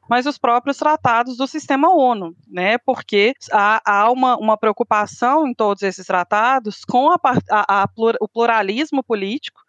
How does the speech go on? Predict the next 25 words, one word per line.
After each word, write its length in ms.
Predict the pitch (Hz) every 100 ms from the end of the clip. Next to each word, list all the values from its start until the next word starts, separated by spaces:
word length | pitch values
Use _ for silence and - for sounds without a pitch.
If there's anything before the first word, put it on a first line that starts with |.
| _
né, 220 | 185 208
a 100 | 233
possibilidade 800 | 214 220 220 214 202 196 240 262
de 100 | 226
participação 760 | 214 214 - 220 214 196 226 247
política 600 | 233 202 220 285 - 208
dos 140 | 196
cidadãos, 840 | 214 196 180 175 175 185 262 - _ _
né, 300 | 185 214 240
de, 260 | 220 220 -
de 300 | 190 208 214
manifestação 920 | 214 220 240 226 233 226 - 202 294 -
do 80 |
pensamento 760 | 202 214 208 214 190 190 220 269
e 40 |
manifestação 640 | 233 220 240 233 254 247 226
da 80 | 233
opinião. 460 | - 277 330 180 - 247
E 80 |
quando 500 | 247 294 349 453 466 -
há 280 | - 226 285
essa 260 | 277 240 233
tipificação, 1040 | - 185 - 202 190 190 - 240 320 254 170 - - _ _ _ -
você 300 | 185 190 226
acaba, 640 | 226 226 214 208 220 262